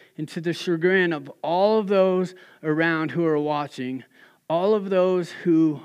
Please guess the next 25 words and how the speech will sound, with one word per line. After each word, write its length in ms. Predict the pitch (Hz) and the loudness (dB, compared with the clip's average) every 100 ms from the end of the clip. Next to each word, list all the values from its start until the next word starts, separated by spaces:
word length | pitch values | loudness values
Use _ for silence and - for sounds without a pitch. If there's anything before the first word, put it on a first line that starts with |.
| - | -12
are 400 | 147 147 143 139 - - _ _ | -8 -6 -6 -8 -10 -20 _ _
elite, 600 | 151 147 151 165 143 - - - | -6 -4 0 0 0 -6 -12 -4
who 180 | 160 139 | -2 -2
are 280 | 131 131 - - 135 | -6 -8 -12 -18 -14
accepted, 840 | 127 - 170 165 165 - 123 131 - _ _ | -14 -8 -2 -2 -2 -6 -6 -8 -16 _ _
she 120 | - 143 | -12 -8
begins 480 | 143 156 165 175 - | -6 -2 -2 -4 -8
to 140 | 151 | -10
wipe 380 | 135 135 135 - | -6 -6 -6 -10
the 80 | 131 | -14
feet 240 | 127 123 | -10 -10
of 140 | 120 | -10
Jesus 540 | 120 120 120 131 131 - _ | -8 -6 -6 -10 -14 -20 _
with 140 | 135 127 | -12 -10
her 140 | 139 | -6
hair. 380 | 143 160 107 - _ _ _ _ _ _ _ _ _ _ _ _ | -2 -2 -4 -10 _ _ _ _ _ _ _ _ _ _ _ _
She 220 | - 175 | -8 -2
also 400 | 156 165 156 175 | -2 -2 -2 -4
anoints 640 | - 151 151 165 170 165 - | -4 -4 -2 -2 -2 -4 -8
his 240 | 151 131 | -8 -10
feet 480 | - 180 165 - - | -8 -6 -6 -8 -8
with 240 | 139 131 - | -8 -8 -6
oil. 460 | 156 170 151 107 95 _ _ _ _ _ _ _ _ - - | -2 2 2 0 -10 _ _ _ _ _ _ _ _ -14 -4
And 240 | 156 147 - - | -2 -2 -6 -4
Simon, 480 | 208 202 214 214 | 2 4 4 2